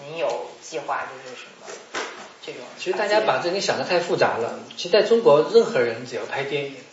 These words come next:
Speaker 2: 他只要有一个公司，他都可以向，呃，国家电影局去申报，我们称之为龙标，就是电影出来的时候不是有一个小龙吗？其实任何人都可以向他去递申请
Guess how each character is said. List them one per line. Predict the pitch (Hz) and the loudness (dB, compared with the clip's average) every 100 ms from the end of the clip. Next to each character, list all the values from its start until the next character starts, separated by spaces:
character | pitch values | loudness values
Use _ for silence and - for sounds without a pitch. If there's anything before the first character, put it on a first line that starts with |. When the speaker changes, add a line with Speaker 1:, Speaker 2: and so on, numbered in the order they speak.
| - - | -20 -8
Speaker 2:
他 | 165 | -6
只 | - 139 | -4 -6
要 | |
有 | 143 127 123 | -8 -8 -8
一 | |
个 | 131 135 | -8 -10
公 | 135 147 151 | -10 -8 -8
司， | - 147 160 - | -6 -6 -6 -6
他 | - | -8
都 | 170 160 | -4 -4
可 | 151 | -4
以 | 123 | -4
向， | 120 - 139 127 120 - - - - - - | -6 -8 -8 -10 -16 -20 -20 -20 -20 -20 -18
呃， | 147 123 123 127 127 - - - _ - - - - - - - | -12 -10 -10 -12 -16 -20 -20 -20 _ -20 -20 -20 -20 -20 -20 -8
国 | 139 | -2
家 | 151 | 0
电 | 160 127 | -2 -4
影 | 110 | -10
局 | 117 | -14
去 | 127 | -10
申 | 123 151 151 | -4 -4 -4
报， | 160 - - - - - | -8 -10 -14 -20 -20 -14
我 | - | -10
们 | 131 | -8
称 | 147 | -8
之 | 165 | -4
为 | 147 | -4
龙 | 127 120 131 | -4 -6 -6
标， | 156 151 151 - | -4 -2 -6 -12
就 | 143 | -12
是 | 135 123 - - - - | -10 -12 -12 -20 -20 -2
电 | 156 | -2
影 | 123 | -2
出 | - | -2
来 | 135 | -2
的 | 127 | -2
时 | |
候 | 123 | -6
不 | |
是 | 131 | -8
有 | 123 | -6
一 | |
个 | - | -4
小 | 120 107 | -4 -6
龙 | 110 107 | -10 -12
吗？ | 131 139 - - - - | -12 -12 -16 -20 -20 -18
其 | - 185 | -2 2
实 | |
任 | 277 | 2
何 | 185 | 2
人 | 131 127 | 2 2
都 | 156 | -2
可 | 143 | -2
以 | 123 | -6
向 | - 131 | -6 -8
他 | 135 | -8
去 | 131 | -8
递 | 123 135 | -10 -10
申 | 120 139 143 | -10 -10 -12
请 | - | -14